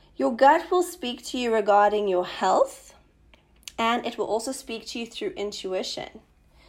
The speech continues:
Now, I have been engaging with gut health for a while now. Um, my mom had started this journey a, <laughs> a while before me, and then she started telling me about all these fermented things she was eating and drinking, and I was just like, "You know, you do you, I'll do me, 'cause this is not happening in my <laughs> life."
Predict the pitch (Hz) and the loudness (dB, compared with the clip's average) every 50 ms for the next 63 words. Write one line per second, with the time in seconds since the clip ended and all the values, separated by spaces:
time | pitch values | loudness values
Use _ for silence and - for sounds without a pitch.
0 | - - _ _ _ _ _ _ _ _ _ - 240 226 - - 254 302 381 392 | -20 -20 _ _ _ _ _ _ _ _ _ 2 2 4 6 6 6 6 6 4
1 | 381 - 370 339 330 285 233 208 202 196 208 208 226 277 277 247 226 208 208 208 | 4 2 2 2 2 2 2 4 4 4 4 4 2 0 -2 0 2 0 0 0
2 | - - - 214 214 220 214 214 - - 220 214 208 208 - - - 208 202 190 | -4 -2 4 6 6 6 6 4 0 2 4 4 4 2 0 -2 0 2 4 4
3 | 185 - - - 190 190 190 185 185 180 180 180 170 151 - - - - 202 - | 4 2 2 2 2 2 2 2 0 0 -2 -2 -4 -4 -4 -6 -6 -8 -10 -14
4 | - - _ _ - - 196 196 196 196 202 208 202 208 196 185 - - - _ | -18 -20 _ _ -4 0 2 4 4 4 2 0 -2 -2 -4 -8 -14 -20 -20 _
5 | - - - - - - - - _ _ _ - 226 233 247 254 247 240 240 254 | -20 -20 -20 -20 -20 -20 -20 -20 _ _ _ 2 4 4 6 6 6 6 6 6
6 | 277 320 294 254 - 247 - - 214 196 202 208 202 190 202 208 202 - 214 208 | 6 4 4 4 2 2 2 6 6 8 8 6 4 2 -2 -4 -2 0 0 2
7 | 208 208 208 196 - - - - - _ - - 214 190 - - - - 220 254 | 2 2 2 0 -2 -4 -10 -18 -18 _ -2 0 2 2 2 0 -2 -4 -2 0
8 | 269 - - - 269 285 226 233 226 226 240 262 269 240 240 254 - - 247 240 | 0 0 4 2 4 6 6 6 8 8 6 6 4 2 0 -2 0 2 4 4
9 | 240 233 233 220 226 226 220 208 202 196 - - 196 202 208 208 214 220 - - | 4 4 2 2 2 2 2 2 0 0 0 0 0 0 2 0 -2 -2 -4 -6
10 | 240 240 233 - 220 220 220 208 214 - 247 214 214 214 214 202 202 196 196 190 | -6 -6 0 2 4 4 4 2 0 -2 -2 0 0 0 2 0 2 2 2 2
11 | 196 - 214 208 220 - - 196 196 190 175 180 196 - 208 196 - 190 185 180 | 2 2 0 -2 -2 -6 -6 -4 -4 -2 -2 -2 -2 -4 -6 -6 -4 -4 -4 -6
12 | 180 - - 190 190 190 - 180 208 180 - 196 190 180 175 175 180 175 175 175 | -6 -4 -4 -6 -4 -4 -4 -4 -4 -4 -6 -6 -4 -4 -4 -4 -4 -4 -6 -6
13 | - 175 170 170 170 175 175 180 180 185 185 - 185 - 196 180 170 175 175 - | -8 -8 -6 -4 -4 -2 -2 -2 -2 -4 -6 -8 -8 -6 -4 -4 -4 -4 -6 -4
14 | 226 240 247 240 240 240 247 233 - - - - - 220 247 226 269 269 254 233 | -2 2 4 4 6 6 4 2 0 -4 -8 -8 -8 -8 -4 -4 -2 -2 -2 -4
15 | 214 226 220 214 214 202 196 - - 180 190 202 202 214 214 202 185 175 175 175 | -2 0 2 2 4 4 2 2 2 2 2 2 2 0 0 0 0 -2 -2 -2
16 | 175 175 175 190 180 175 - - 175 175 175 - 185 - 175 175 175 - 180 180 | -4 -4 -4 -4 -4 -4 -4 -4 -4 -4 -4 -8 -6 -2 -2 -2 0 0 -2 -4
17 | - - - 190 190 180 170 175 170 170 - 269 - - - - 277 - 359 359 | -4 -4 -4 -4 -2 -2 0 0 2 2 2 2 2 2 2 2 2 2 0 -2
18 | - - 427 381 - - 415 - 339 - 339 320 349 | 0 2 2 2 4 4 2 2 2 0 0 -2 -4